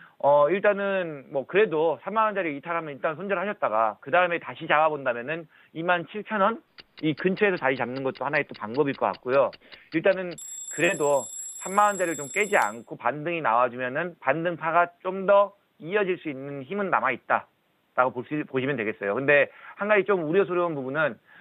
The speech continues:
오늘장, 이게 어제장이었죠. 어제장에 이제 공시를 좀 내놓고 난 다음에 공시를 내놓고 그 다음 날에 밀어버리는 이런 모양새.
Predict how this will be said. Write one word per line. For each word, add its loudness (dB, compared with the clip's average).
오늘장, 2
이게 -8
어제장이었죠. 0
어제장에 -2
이제 -8
공시를 -2
좀 -4
내놓고 -2
난 0
다음에 2
공시를 2
내놓고 2
그 -12
다음 4
날에 0
밀어버리는 -2
이런 -2
모양새. -4